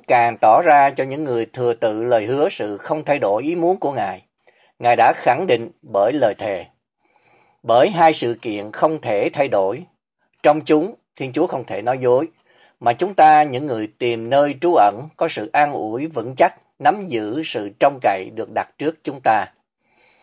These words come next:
Điều ấy chúng ta nắm giữ như cái neo của linh hồn, chẳng những chắc chắn mà còn vững vàng đi vào bên trong tấm màn, nơi mà đấng đi trước cho chúng ta, Đức Chúa Giêsu, đã trở nên thầy tế lễ thượng phẩm vĩnh cửu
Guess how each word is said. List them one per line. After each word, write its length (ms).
Điều 180
ấy 240
chúng 140
ta 160
nắm 240
giữ 380
như 140
cái 160
neo 280
của 140
linh 160
hồn, 360
chẳng 260
những 400
chắc 260
chắn 380
mà 140
còn 260
vững 240
vàng 320
đi 200
vào 360
bên 160
trong 280
tấm 200
màn, 260
nơi 340
mà 180
đấng 240
đi 120
trước 280
cho 120
chúng 180
ta, 320
Đức 160
Chúa 100
Giêsu, 460
đã 100
trở 140
nên 260
thầy 260
tế 200
lễ 300
thượng 280
phẩm 380
vĩnh 180
cửu 400